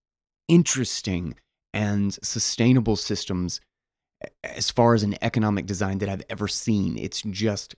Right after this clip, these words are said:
unbelievable as far as a tool for creating such a system. So I'm not going anywhere. I'm either gonna ride this thing to the moon or to the bottom of the ocean. Um, it's too, the, the potential reward, the,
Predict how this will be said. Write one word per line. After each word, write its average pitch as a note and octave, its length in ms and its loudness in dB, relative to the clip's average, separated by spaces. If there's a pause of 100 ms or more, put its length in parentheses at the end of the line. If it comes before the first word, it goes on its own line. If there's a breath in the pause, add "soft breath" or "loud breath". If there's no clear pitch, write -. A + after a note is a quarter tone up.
(300)
unbelievable G#2+ 1080 0 (340 soft breath)
as F#2+ 180 -6
far F#2+ 260 -2
as F2+ 140 -2
a E2+ 80 -2
tool A#2+ 480 -2
for - 180 -10
creating F#2+ 720 0
such - 240 -4
a E2 60 -4
system. F2+ 440 -4 (560)
So - 300 0 (180)
I'm F3 180 2
not C#3 220 2
going G#2 300 4
anywhere. G2+ 400 0 (100)
I'm G#2 160 2
either C#3 220 6
gonna C3 160 4
ride A#2 300 4
this A#2 180 2
thing A2 220 4
to G#2 100 -2
the F#2+ 80 2
moon C#3 380 8
or A#2+ 180 0
to A#2+ 80 2
the A2 80 2
bottom G2 340 0
of F#2 120 -4
the F2+ 140 0
ocean. - 380 0 (440)
Um, F#2 480 -4
it's - 340 -4
too, C#3 540 2 (520)
the, G#2+ 360 2
the A#2+ 240 -4
potential - 960 0 (380)
reward, F#2+ 680 2
the, F#2+ 300 2